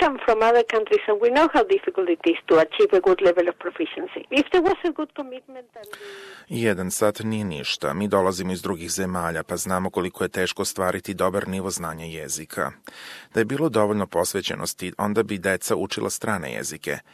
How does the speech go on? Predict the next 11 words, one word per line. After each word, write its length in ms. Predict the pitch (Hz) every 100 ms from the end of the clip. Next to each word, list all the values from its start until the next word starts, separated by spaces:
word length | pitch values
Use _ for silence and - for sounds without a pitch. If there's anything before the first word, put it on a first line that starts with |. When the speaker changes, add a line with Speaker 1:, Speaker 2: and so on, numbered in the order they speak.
| - -
Speaker 2:
recimo 480 | - 90 - 95 -
tri 220 | - 101
do 100 | 85
četiri 340 | - 90 90
sata 320 | 85 90 -
nedeljno, 500 | 90 92 90 98 71 - _ -
što 160 | - -
bi 80 | -
svakako 460 | - 95 107 -
napravilo 560 | 117 92 - 92 95 101
razliku. 640 | 92 78 - 71 - 85